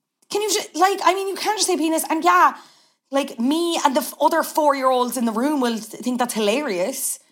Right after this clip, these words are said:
You know what I mean? But I don't know. There has to be something else to it, I think. I don't know. Like, if it was hard getting a host this year, it's gonna be diabolical trying to get one next year. Um, though I will say otherwise,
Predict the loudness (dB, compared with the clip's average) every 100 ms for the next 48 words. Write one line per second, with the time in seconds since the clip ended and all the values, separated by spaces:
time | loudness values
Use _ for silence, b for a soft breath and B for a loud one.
0 | _ -4 -2 -2 -4 -4 2 2 2 -2
1 | -6 -12 _ _ _ _ _ _ _ 0
2 | 2 2 4 4 2 0 0 0 0 0
3 | 0 -2 -4 0 2 2 0 -4 -6 -8
4 | -14 -20 _ _ _ _ _ _ _ _
5 | _ _ _ 2 2 2 2 4 2 0
6 | 0 2 2 2 2 4 2 2 -2 0
7 | 0 0 -2 0 0 0 -2 -2 -2 -4
8 | -4 -6 -6 -8 -12 _ _ _ _ 0
9 | 4 4 2 0 -2 -10 -8 -10 -8 -10
10 | -8 -10 -10 -10 -14 -20 _ _ _ _
11 | -10 -8 -8 -10 -12 -14 -18 -20 b b
12 | 0 2 4 2 2 2 4 4 4 4
13 | 4 0